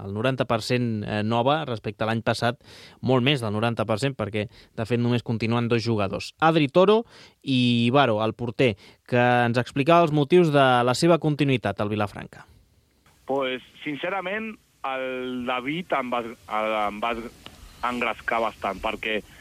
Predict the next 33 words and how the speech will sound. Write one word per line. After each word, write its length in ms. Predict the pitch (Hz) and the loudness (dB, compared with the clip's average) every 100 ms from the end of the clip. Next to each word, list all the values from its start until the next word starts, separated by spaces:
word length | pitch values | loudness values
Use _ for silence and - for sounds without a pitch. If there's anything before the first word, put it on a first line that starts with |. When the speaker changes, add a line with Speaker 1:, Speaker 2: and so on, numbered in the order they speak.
| - - - - | -20 -20 -10 -4
Speaker 2:
és 140 | 147 | -2
un 80 | 175 156 | -2 -4
tio 220 | 170 165 | 0 0
que, 1120 | 156 143 139 135 131 131 127 123 123 120 113 104 - - _ _ _ - | 0 -2 0 0 2 2 2 2 2 0 -2 -6 -14 -20 _ _ _ -10
que 140 | 127 123 | -8 -4
té 160 | 135 | -2
les 160 | 139 127 | -2 -4
coses 240 | 131 127 | -4 -2
molt 300 | 120 117 - | -2 -4 -4
clares, 560 | - 143 165 170 175 165 | 0 0 2 0 0 0
les 240 | 127 113 | -2 -2
diu 160 | 127 139 | -2 0
molt 160 | 135 - | 0 0
clares, 480 | 135 151 175 180 - - | 0 2 2 0 -6 -8
i 140 | 131 131 | -4 0
la 220 | 131 123 - | 0 -2 -2
se-, 220 | 147 151 - - - - | -2 -2 -8 -20 -10 -4
el 240 | 135 139 127 - | 0 0 0 -2
seu 640 | 170 185 185 185 180 175 170 | 0 4 4 4 4 4 4
esperit 480 | 151 - 147 131 120 | 0 -2 -2 -2 -2
de 140 | 120 117 110 - - - | -2 0 -2 -6 -20 -4
guanyador 600 | 131 123 120 123 139 139 | -2 0 0 0 2 2
i 40 | 131 | 0
de 60 | 120 | -2
dir 200 | 127 123 - - - - - - - - - 147 | -2 -4 -6 -16 -20 -20 -20 -20 -20 -20 -8 -2
«no 140 | 165 | 0
tinc 240 | 170 175 165 | 0 -2 0
un 80 | |
altre 220 | 165 151 160 | 0 0 -2
objectiu 460 | 160 139 117 127 117 | 0 -2 -2 -2 0
de 120 | 120 117 113 117 110 | 0 0 0 -2 -4
ser 100 | 143 | -6
campió, 640 | 160 156 143 123 110 104 | -4 -6 -4 -2 0 0